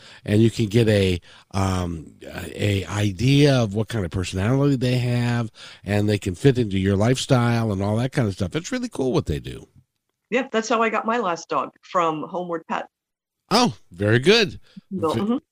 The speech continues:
Speaker 1: very good. What kind of dog did you, did you get?
Speaker 2: She was, uh, I, I think she was ultimately a Shiba and Chow mix.
Speaker 1: And so a, a little dog?
Speaker 2: Uh, she was twenty some pounds, yeah.
Speaker 1: Oh, good. And, uh,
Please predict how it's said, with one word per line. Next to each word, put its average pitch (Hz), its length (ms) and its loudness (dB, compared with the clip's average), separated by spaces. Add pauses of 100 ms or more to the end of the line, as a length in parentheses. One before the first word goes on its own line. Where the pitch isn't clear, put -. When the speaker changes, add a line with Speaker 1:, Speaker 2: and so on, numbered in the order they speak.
(480)
Speaker 1:
very 143 180 6
good. 165 300 4
What 160 100 4
kind 175 160 4
of 147 60 0
dog 151 180 6
did 131 140 0
you, 120 160 -4
did 113 280 0
you 113 100 -2
get? 127 260 -2 (480)
Speaker 2:
She 277 200 2
was, 285 380 2
uh, 196 260 0
I, 196 100 -4 (100)
I 226 320 -6
think 440 160 2
she - 120 2
was 277 300 2 (500)
ultimately 247 600 2
a 190 80 0
Shiba 202 560 -2
and 165 120 -6
Chow 156 300 -4
mix. - 460 -10 (720)
Speaker 1:
And 117 120 2
so 135 260 6
a, 120 360 6
a - 40 8
little 165 200 6
dog? 92 320 -6 (920)
Speaker 2:
Uh, 214 180 2
she - 160 -4
was 415 440 -2 (140)
twenty 269 540 -2
some 254 200 -2
pounds, 247 300 -2
yeah. 208 200 -2 (920)
Speaker 1:
Oh, 208 160 -2
good. 190 480 0
And, 110 400 2
uh, 107 280 2